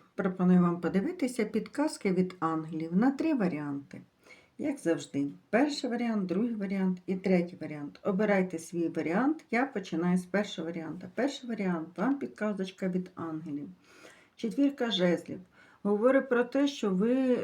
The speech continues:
зробили якийсь, якусь певну роботу, е, пройшли якийсь певний процес. І тому наразі у вас все має бути стабільно, і вам потрібно цим насолодитися.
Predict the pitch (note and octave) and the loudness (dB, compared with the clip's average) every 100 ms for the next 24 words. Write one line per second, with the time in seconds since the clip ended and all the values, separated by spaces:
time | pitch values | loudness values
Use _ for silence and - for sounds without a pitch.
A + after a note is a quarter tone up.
0 | G3+ F#3 G3+ F3 G#3 B3+ A3 F#3 F3+ - | 0 0 0 2 4 4 4 4 2 0
1 | A3+ A3 - F#3+ F#3 A#3 - - G#3+ A3 | 0 0 -2 0 0 -2 -2 2 4 4
2 | G3+ G3 F3 D3+ D3+ F3 G#3+ C#4 - - | 4 2 0 -2 -2 0 0 0 -6 -20
3 | - - - - - F3+ E3+ F3 G#3 G#3 | -20 -20 -20 -6 2 4 4 2 0 0
4 | - C#4+ C#4 - A3+ F#3 - A#3 B3 A#3+ | 2 4 4 2 -4 -2 0 4 6 4
5 | - - - E3 C#3+ C#3+ - _ _ _ | 2 0 0 -2 -2 -2 -10 _ _ _
6 | _ _ - A#3 A#3 - A#3 A#3+ C#4+ F4 | _ _ -4 2 2 4 6 8 6 6
7 | D4 G3+ F#3+ F#3 F3 F#3 A3+ A#3 D#4+ F4 | 6 6 6 6 4 0 -2 2 2 0
8 | - - B3+ C#4 G#3+ G#3 F#3+ E3+ G3 F#3 | -6 0 4 6 6 4 4 4 2 2
9 | F3+ - F3+ C#3 D#3 D3+ D#3+ G#3+ C#4+ - | 0 2 2 2 0 2 2 2 2 -2
10 | _ - F#3+ F3+ B3 D4+ C#4 F#3+ F3+ E3+ | _ 2 4 6 4 4 2 0 2 0
11 | C#3+ D#3+ E3 - B3 B3 F3 F#3 F#3 G3 | 0 -4 -4 0 0 0 2 2 2 2
12 | F#3 F3+ D#3+ - - - | 2 2 0 -4 -12 -20